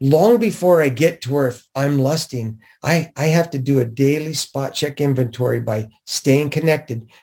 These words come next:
to see if self is reemerging. And if I can do that and stay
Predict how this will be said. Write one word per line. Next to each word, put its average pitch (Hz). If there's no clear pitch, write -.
to 139
see 151
if 113
self 233
is 110
reemerging. 98
And 123
if 120
I 170
can 190
do 185
that 143
and 131
stay 147